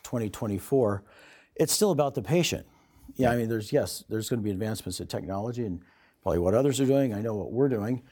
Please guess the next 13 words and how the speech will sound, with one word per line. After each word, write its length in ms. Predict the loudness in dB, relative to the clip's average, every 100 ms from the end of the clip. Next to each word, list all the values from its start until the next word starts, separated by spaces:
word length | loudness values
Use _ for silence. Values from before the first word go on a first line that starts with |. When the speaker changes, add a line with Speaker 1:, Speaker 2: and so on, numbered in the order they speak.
| _ _ _
Speaker 1:
uh, 340 | 0 4 4 4
but 320 | 4 2 2
it's 200 | 0 2
really 240 | 2 4 4
gonna 180 | 2 2
be 160 | 2
about, 380 | 4 2 2 0 -2
uh, 260 | 0 0 0 -8 -16 -10
you 100 | -4
know, 140 | -2 -4
patient-driven 1600 | -4 0 0 0 -6 -8 _ _ _ _ -4 0 2 2 -2
care. 440 | -2 -4 -4 -6 -8 -10
Speaker 2:
Mm-hmm. 320 | -8 -6 -4